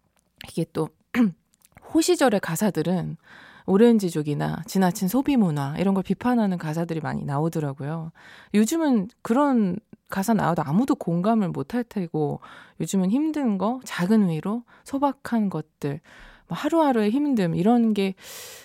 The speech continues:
이런 가사가 공감대를 많이 얻잖아요. 그러게 어떻게 보면은 현 시대를 좀 투영하는 것 같아서 씁쓸하더라고요. 예전에는 그래도 화려하고 경제적으로는 그래도 좀 막, 좀 부흥의 시기라고 해야 되나?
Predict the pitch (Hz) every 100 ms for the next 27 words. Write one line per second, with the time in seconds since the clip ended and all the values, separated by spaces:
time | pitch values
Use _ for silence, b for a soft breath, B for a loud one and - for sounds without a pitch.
0 | B 226 269 226 175 190 175 170 156 -
1 | 170 165 165 160 156 160 151 131 143 123
2 | - 185 156 143 151 151 - 175 170 165
3 | - - _ _ - - 170 156 147 147
4 | 147 240 294 277 - 302 294 254 220 208
5 | - 359 392 330 226 185 - 165 147 151
6 | 156 147 - 226 220 220 247 220 151 -
7 | 147 147 185 226 190 170 - 143 175 165
8 | 165 B B B - - 311 294 262 220
9 | 202 - 160 156 180 165 165 156 165 165
10 | 160 - - 160 156 160 165 170 B B
11 | B - - - _ _ _ _ _ -
12 | 190 - _ _ - - 220 262 262 -
13 | - 233 220 214 214 208 202 226